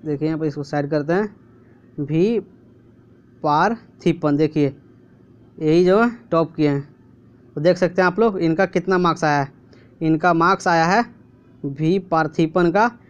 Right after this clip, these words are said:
जो एससी कैटेगरी के थे, फर्स्ट स्टेज में इनका मार्क्स आया है एक सौ चौदह मार्क्स और सेकेंड स्टेज में मात्र तिरसठ। तो सोच सकते हैं आप लोग, डेढ़ सौ में फर्स्ट स्टेज में इनका मार्क्स आया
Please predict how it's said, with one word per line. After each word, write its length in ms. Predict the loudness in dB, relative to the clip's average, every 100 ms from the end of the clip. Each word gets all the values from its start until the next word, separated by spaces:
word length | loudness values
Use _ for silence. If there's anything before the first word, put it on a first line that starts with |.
| -20 -14 -2
जो 120 | 2
एससी 300 | 2 2 0
कैटेगरी 400 | 2 2 2 2
के 100 | 2
थे, 180 | 2 0 -2 -20 -20 _ -6
फर्स्ट 400 | 0 2 0 -2
स्टेज 400 | -2 0 0 4
में 100 | 2
इनका 240 | 2 0 0
मार्क्स 300 | 0 0 0
आया 160 | 2
है 220 | 2 0 -6 -20 -16 -2
एक 180 | -2 0
सौ 200 | 0 0
चौदह 340 | 4 2 4 2
मार्क्स 360 | 2 -2 -10 -20 -20 _ -6
और 100 | -4
सेकेंड 420 | -2 -2 0 2 2
स्टेज 300 | 2 2 2
में 320 | 2 0 0
मात्र 360 | 0 2 -2 -2
तिरसठ। 520 | 0 0 2 -2 -2 -12 -20 -20 -12 -8
तो 80 |
सोच 320 | -6 0 2 2
सकते 280 | -2 0
हैं 60 | 0
आप 120 | 2
लोग, 220 | 2 2
डेढ़ 280 | 2 2 2
सौ 180 | 2 2
में 240 | 2 0 -2 -10 -20 -20 -20 -20 -6
फर्स्ट 380 | 2 2 0 -6
स्टेज 320 | -6 0 0 2
में 200 | 2 2
इनका 260 | 2 0
मार्क्स 260 | 0 -2 0
आया 240 | 2 0